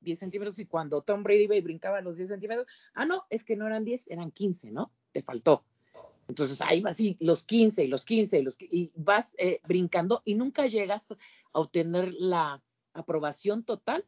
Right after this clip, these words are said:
de tu padre, en este caso, o de tu entrenador. Esa es una técnica que él usa y que en lo personal, pues no se me hace tan sana, ¿no? Y, bueno, pues ya,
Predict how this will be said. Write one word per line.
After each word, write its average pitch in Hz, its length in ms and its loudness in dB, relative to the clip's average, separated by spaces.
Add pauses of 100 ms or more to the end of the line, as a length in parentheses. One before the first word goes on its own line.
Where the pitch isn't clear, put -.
(100)
de 139 180 0
tu 131 500 -4
padre, 233 280 -2
en 139 100 -8
este 139 200 -12
caso, - 360 -6
o 127 160 -2
de 135 140 0
tu 160 160 -2
entrenador. 165 640 -6 (420)
Esa 160 220 -10
es 196 80 -10
una 269 260 0
técnica 196 440 2
que 151 160 -2
él 143 120 2
usa 170 380 -2 (680)
y 160 120 0
que 143 220 4
en 127 140 -2
lo 123 120 0
personal, 156 680 0 (600)
pues 120 200 -6
no 131 100 -6
se 147 120 -6
me 135 100 -2
hace 127 200 -4
tan 123 280 -6
sana, 165 420 -2
¿no? 170 160 -4 (1000)
Y, 254 380 6 (320)
bueno, - 180 -2 (180)
pues 139 260 -2
ya, 165 280 4